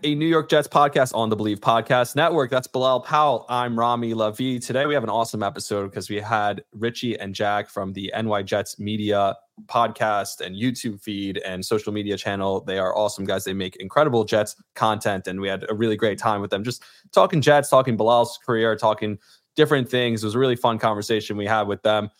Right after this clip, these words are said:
So that's gonna be coming up in a second. But I wanted to start here, Bilal, uh, before we get to that. I think it's so funny that I wanted to start here because just talking to Richie just now, he's maybe the most optimistic Jets fan out there. And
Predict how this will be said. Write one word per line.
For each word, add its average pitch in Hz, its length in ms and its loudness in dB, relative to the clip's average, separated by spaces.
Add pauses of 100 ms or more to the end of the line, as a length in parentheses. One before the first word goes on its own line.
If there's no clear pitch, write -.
(160)
So 147 140 4
that's 175 100 4
gonna 190 140 0
be 156 80 0
coming 143 240 2
up 135 120 2
in 127 60 0
a 120 60 -2
second. 123 340 2
But 110 120 2
I - 20 4
wanted 220 220 2
to 262 60 -6
start 147 280 4
here, 131 180 0
Bilal, 104 480 0 (220)
uh, 107 120 2
before 123 360 0
we 123 100 -2
get 117 300 2
to 113 140 0
that. 104 400 0 (100)
I 135 160 0
think 165 340 -2 (540)
it's 143 120 0
so 196 120 4
funny 147 300 0
that 113 240 0 (100)
I 120 60 0
wanted 120 220 0
to 104 80 -10
start 151 260 0
here 117 100 0
because 101 300 -4
just 123 160 -4
talking 120 280 0
to 104 120 -6
Richie 117 220 -2
just 101 240 -6
now, 113 180 -2
he's 107 220 -6
maybe 113 200 -2
the 107 80 -2
most 107 200 -4
optimistic 104 640 -4
Jets 104 180 -2
fan 101 180 -6
out 98 220 -4
there. 123 140 -2
And 107 180 -8